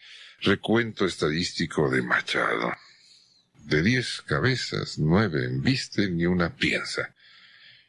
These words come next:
Y eso lo saben los medios de comunicación, eso lo sabe el Hercio, eso lo sabe el marketing. Y se puede hacer la estadística un poco más, eh, con proyección, ¿no? Con actualización. De cien cabezas, noventa y nueve embisten y una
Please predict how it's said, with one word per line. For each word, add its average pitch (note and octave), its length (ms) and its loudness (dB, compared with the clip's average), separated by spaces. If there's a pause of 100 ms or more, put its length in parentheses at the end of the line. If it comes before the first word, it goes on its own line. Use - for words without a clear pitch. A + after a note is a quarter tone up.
(140)
Y - 140 2
eso C#3 160 0
lo C#2+ 80 -2
saben E2 360 2
los A#1 140 -4
medios B1 300 0
de A1+ 80 -2
comunicación, B1+ 720 0
eso F2 160 -2
lo C2+ 80 0
sabe D#2+ 240 2
el B1+ 100 -2
Hercio, A2+ 440 0
eso F2+ 120 -2
lo F2 80 2
sabe G#2+ 200 2
el F#2 80 -4
marketing. E2+ 640 -2 (640)
Y G2 180 2
se G#2 140 0
puede B2 240 2
hacer A#2+ 240 -2
la A2 160 0
estadística G2 560 -2
un F#2 120 -2
poco F#2+ 320 0
más, F2 420 0
eh, C#2+ 40 -6 (400)
con D2+ 200 0
proyección, C2+ 760 0 (560)
¿no? B1+ 320 -10
Con C#2 260 -4 (180)
actualización. - 1300 0 (600)
De A2+ 100 4
cien D#3 240 -2
cabezas, C3+ 480 0
noventa G2+ 400 0
y E2 60 0
nueve E2+ 260 2
embisten C2 600 -2
y A1+ 60 -4
una A#1 320 -4